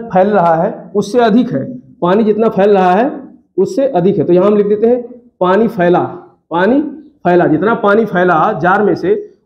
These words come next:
उससे अगर वस्तु का भार अधिक है तो वस्तु जो है नीचे चली जाएगी। वस्तु कहाँ चली जाएगी? नीचे डूब जाएगी, वस्तु नीचे डूब जाएगी। इस तरीके से वस्तु नीचे डूब जाएगी। तो पहली condition Archimedes ने बताई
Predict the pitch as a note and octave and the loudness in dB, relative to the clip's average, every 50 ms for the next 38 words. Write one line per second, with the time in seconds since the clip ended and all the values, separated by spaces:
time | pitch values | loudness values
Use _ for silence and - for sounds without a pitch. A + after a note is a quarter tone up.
0 | - F#3+ F3+ - - B3+ B3 A#3+ A3+ G#3 F#3+ G3 F#3+ - - - - A3 F3 F3 | -2 -2 -2 0 0 0 0 0 0 0 0 -2 -2 -4 -8 -2 -2 0 0 0
1 | E3+ F#3 F#3 F3 D#3+ F#3+ G3+ - F3+ G#3 A3 - - - _ _ _ _ _ - | -2 0 0 0 0 0 -2 -2 -2 -4 -4 -6 -16 -20 _ _ _ _ _ -2
2 | G#3 F3+ F#3 G3+ G3 - - D#4 C#4+ A#3 G#3+ F#3 F3 F#3 A#3 C4+ E4 - - - | 0 2 2 0 0 0 0 0 2 2 2 2 2 2 0 0 -2 -6 -8 -16
3 | - _ _ _ _ _ _ _ _ _ _ _ _ _ _ _ - - D#3 F#3+ | -20 _ _ _ _ _ _ _ _ _ _ _ _ _ _ _ -2 0 2 2
4 | G3 G#3+ A#3 - G#3 F3+ D#3+ D3 C#3+ C3 B2 A#2+ B2 C3 D3 D#3+ D#3+ - G#3 G3+ | 2 2 2 2 2 2 2 2 2 0 -2 -2 -2 -2 -2 -2 -2 -2 -4 -2
5 | G#3 G3 G3+ G3+ G#3 G#3+ G#3 G#3+ A3 A3+ A#3 C#4 D#4 - - - - - - - | -2 -2 -2 0 0 0 2 2 2 2 0 0 -2 -4 -6 -14 -18 -20 -20 -20
6 | _ - - - C#3 D#3 D#3+ - - C3+ A#2 - C#3 F#3 G3+ F#3 D#3+ D3+ C#3 A#2+ | _ -20 -10 -4 -2 0 0 0 -2 -6 -6 -2 0 0 2 2 2 2 0 0
7 | A2+ G#2+ G#2+ A#2+ - - _ _ - E3 E3 - - C4 D4 - - - _ _ | -2 -4 -6 -10 -14 -18 _ _ -4 -4 -2 -2 -4 -4 -4 -4 -6 -12 _ _
8 | _ _ - C#3+ D3+ E3 D#3+ G3 F#3 D3+ E3 D#3+ D3 C#3 C3 B2+ B2 A#2 A#2+ C3 | _ _ -2 2 2 2 2 2 0 2 2 0 2 2 0 0 0 -2 -6 -10
9 | - - _ _ - - - - - E3+ D#3+ D3+ D#3 D#3+ - - - - - - | -12 -16 _ _ -10 -10 -10 -6 -4 -4 -4 -2 -2 -4 -2 -2 -4 -4 -4 -20
10 | _ _ _ _ _ _ _ _ _ - E3 E3 - F#3+ F3 F3 D#3+ E3 F3 D#3+ | _ _ _ _ _ _ _ _ _ -4 -4 -2 0 0 2 2 0 0 -2 -4
11 | D3+ D3 C3+ B2+ B2 A#2 - C3 - - - G3 F#3+ G3+ A#3 B3+ - A#3 G#3 G3+ | -2 -2 0 0 -2 -2 -2 -8 -10 -6 -4 0 0 0 0 0 0 0 2 2
12 | G3 G3+ A3 G#3 G#3 G#3 - E3+ F3 F3 E3+ F3 E3+ F3+ F#3 F3 F3+ E3 D#3 C#3+ | 0 2 0 -2 -2 -2 -2 -2 -2 -2 -2 -4 -4 -4 -4 -4 -4 -4 -4 -2
13 | C#3+ C#3+ D3 F#3 B3 C#4 | -2 0 0 2 0 -2